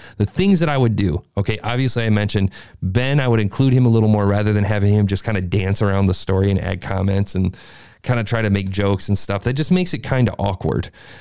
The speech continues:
If you wanna keep it professional, I would find a calculated way to integrate Ben into the story, such as create pointed questions before you guys even start recording. So he has these questions to ask her, who,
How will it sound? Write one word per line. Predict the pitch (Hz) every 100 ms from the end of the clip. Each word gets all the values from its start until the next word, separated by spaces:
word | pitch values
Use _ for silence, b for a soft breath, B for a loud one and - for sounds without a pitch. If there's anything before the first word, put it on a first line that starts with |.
| B
If | 95
you | 110
wanna | 120 139 170
keep | 165 151
it | 110
professional, | 113 107 107 - 92
I | 92
would | 90
find | - 117 117 120
a | 107
calculated | - 107 104 104 101
way | 95 92 90
to | - -
integrate | 98 98 92 95 -
Ben | 95 95
into | 92
the | 87
story, | - 98 98 92 _ _ 101
such | - 117 -
as | 107 98 - B B B B B B _ _ -
create | - 165 185 175
pointed | - 160 156 110
questions | - 117 - 110 92
before | 90 92 - - 123 117
you | 110
guys | 107 101 104
even | 98 95
start | - 98 73
recording. | 80 - 98 - - - _ _ _ -
So | 107
he | 110
has | - - 127 123
these | 123 110
questions | - 107 - 101 -
to | -
ask | 95 98 95 -
her, | 98 92 -
who, | 110